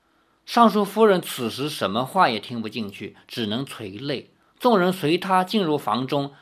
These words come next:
看着昏睡的刘敬元，那急速消瘦的样子，任谁见了也都不忍。李逍遥走出房外，林月如跟了出来，说：“你去哪里？”李逍遥说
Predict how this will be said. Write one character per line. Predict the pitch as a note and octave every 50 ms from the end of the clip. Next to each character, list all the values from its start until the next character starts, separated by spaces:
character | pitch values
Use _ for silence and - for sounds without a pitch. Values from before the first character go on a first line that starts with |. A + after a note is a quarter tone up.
| _ _
看 | - - - A#3 G#3+ F3
着 | D3 C3+
昏 | - - A3+ A3+ A3 G#3
睡 | - - A3+ F3+
的 | C3+ B2
刘 | A2+ G#2 G#2 G#2+ C3
敬 | C#3 - F#3 C#3
元， | A2 G2+ F#2 F#2 - - - - -
那 | - F#3+ F#3+
急 | F#3 - - - - C#3 E3+ G#3
速 | A3+ - - G#3+ D#3+
消 | - - - A3+ A3+ A3
瘦 | G#3+ - - G#3+
的 | E3 C#3+ C3+
样 | D3 F#3+ F3 D3 A#2+ A2
子， | G2+ - G2 F#2 F#2 - _ _ _ -
任 | A#3+ D4 C#4 A3+ E3
谁 | - - A#2 C3 D3+
见 | D3+ - - G3
了 | C#3+ B2
也 | A#2 G#2 G2
都 | F2+ G2+ A2
不 | G#2+ - D3+ C#3
忍。 | A#2 G2+ G2+ F#2 E2 - _ _ _ _ _ _ _ _ _ _ _ _ _ _
李 | - B2 A#2+
逍 | A#2 - F3 F3
遥 | E3+ D3 D3
走 | C#3+ - B2+ G#2+ G2+
出 | - - -
房 | - - F#2+ F#2 F#2+ A2
外， | C3+ C#3 A#2 G2+ - _ _ _ _
林 | - A2 A#2 D#3+
月 | F#3+ F#3+ E3
如 | A#2+ A2 A2
跟 | A2+ - F#3+ G3+
了 | F#3 C#3 A2+
出 | - - G#2
来， | F#2+ F#2 - _ _ _ _ _
说 | - - A2+ G2+ G2 G2 F#2 F#2 - _ _ _ _ _ _ -
：“你 | C#3+
去 | C#3+ F3 F#3
哪 | D#3 C3+ D3
里？” | D3 A2+ G2 G2+ _ _ _ _ _ _ _ _ _ _ _ _
李 | - A#2 A2
逍 | - - E3
遥 | D#3+ C3+ A2 A2
说 | A2+ - B2+ A#2+ A#2 A2 G#2+ A2